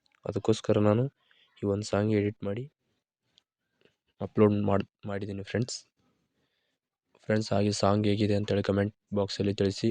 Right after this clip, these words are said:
ಹಾಗೆ ಇನ್ನೂ ನಿಮಗೆ ಯಾವ ಥರ ಎಡಿಟ್ ಬೇಕು ಇನ್ನೂ ಹಾಗೆ ತಿಳಿಸಿ, ನಾವು ಆದಷ್ಟು ನಿಮ್ಗೆ ಎಡಿಟ್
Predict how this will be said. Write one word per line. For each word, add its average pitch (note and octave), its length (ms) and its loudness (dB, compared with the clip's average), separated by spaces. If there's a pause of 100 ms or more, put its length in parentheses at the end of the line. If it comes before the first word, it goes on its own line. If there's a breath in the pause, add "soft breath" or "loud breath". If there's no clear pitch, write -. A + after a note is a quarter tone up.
ಹಾಗೆ G#2 280 0
ಇನ್ನೂ G#2+ 220 2
ನಿಮಗೆ G#2+ 300 2 (640 soft breath)
ಯಾವ G2 120 6 (100)
ಥರ G#2+ 100 4 (680)
ಎಡಿಟ್ G#2+ 160 -6 (120)
ಬೇಕು G2+ 180 0 (100)
ಇನ್ನೂ G#2 220 2
ಹಾಗೆ A2 200 0 (180)
ತಿಳಿಸಿ, G2+ 280 -2 (200)
ನಾವು G2 160 -8
ಆದಷ್ಟು G#2+ 340 -10 (1000)
ನಿಮ್ಗೆ G#2 240 -2
ಎಡಿಟ್ G#2+ 200 -4